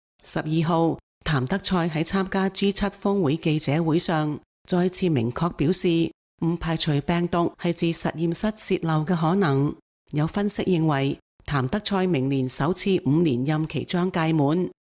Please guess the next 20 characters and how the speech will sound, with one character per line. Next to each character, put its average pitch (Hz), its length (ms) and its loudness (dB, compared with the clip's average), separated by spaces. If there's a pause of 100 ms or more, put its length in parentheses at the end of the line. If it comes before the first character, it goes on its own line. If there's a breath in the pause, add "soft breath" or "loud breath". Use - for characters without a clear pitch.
(160)
美 170 120 2
國 190 240 0
重 127 260 0
返 135 220 0
世 - 160 -2
衛 165 280 2
之 - 180 -2
後， 170 320 0 (280)
對 175 140 0
秘 185 160 0
書 226 200 -2
長 170 240 0
人 131 160 2
選 160 400 0
有 151 200 0
重 151 280 0
要 160 140 2
影 151 220 0
響 170 260 0
力， 160 200 0